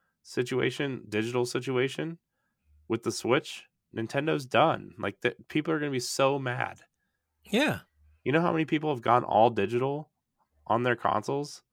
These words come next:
Speaker 2: A lot.
Speaker 1: Including, including me like, I still collect Switch physical copies, but the only reason why I do that is because I'm so afraid of the Wii U and three D S situation, which is why I've been scrambling to find three D S games that I don't have,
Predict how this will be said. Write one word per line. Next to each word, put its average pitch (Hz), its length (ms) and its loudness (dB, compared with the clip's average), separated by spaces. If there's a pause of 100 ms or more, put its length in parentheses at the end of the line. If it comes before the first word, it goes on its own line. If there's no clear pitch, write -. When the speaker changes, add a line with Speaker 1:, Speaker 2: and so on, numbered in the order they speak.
(160)
Speaker 2:
A 143 100 2
lot. 110 380 0
Speaker 1:
Including, 139 320 4 (160)
including 131 500 2
me 127 400 0 (680)
like, 123 260 8
I 127 100 4
still 139 260 0
collect 123 400 0 (140)
Switch 123 280 0
physical 127 400 0
copies, 110 380 2
but 113 140 -8
the 113 80 -4
only 147 200 -2
reason 147 280 -4
why 143 160 2
I 131 40 2
do 160 200 0
that 123 240 -2
is 131 100 -10
because 135 280 -4
I'm 131 180 0
so 131 340 2
afraid 127 400 4
of 110 120 -2
the 117 100 4
Wii 127 200 0
U 139 160 -2
and 139 100 -4
three 147 160 -6
D 160 80 0
S 170 140 -2
situation, 92 520 -4
which 90 140 -10
is 113 100 -2
why 113 220 4
I've 117 120 -2
been 113 160 -2
scrambling 110 520 0
to 110 60 0
find 117 280 -2
three 123 140 0
D 131 120 0
S 143 140 -6
games 82 320 -10
that 82 100 -4
I 80 80 -2
don't 71 260 -12
have, - 240 -12